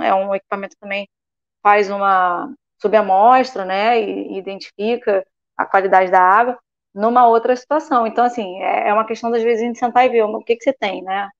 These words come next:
Qual é a sua proposta? Qual é o seu rio? Qual é o seu tipo de rio? O que a gente consegue encaixar nesse trabalho ou não, né? É, o rio é todo, é, com essa característica, né? Ele é indeva-, é, ele é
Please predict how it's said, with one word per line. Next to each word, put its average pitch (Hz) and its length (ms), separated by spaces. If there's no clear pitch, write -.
Qual 202 60
é - 20
a - 20
sua 226 140
proposta? 214 680
Qual 214 140
é - 20
o 226 40
seu 226 240
rio? 220 240
Qual 208 100
é 208 40
o - 20
seu 226 100
tipo - 180
de 220 120
rio? 208 340
O - 20
que 269 60
a - 20
gente 254 180
consegue 220 1000
encaixar 214 840
nesse 202 200
trabalho 208 340
ou 208 40
não, 190 260
né? 208 300
É, 180 600
o 196 100
rio 208 240
é 233 60
todo, 233 680
é, - 640
com 208 80
essa 208 160
característica, 208 760
né? 190 240
Ele 190 100
é 202 100
indeva-, 202 420
é, 196 360
ele 196 140
é 208 220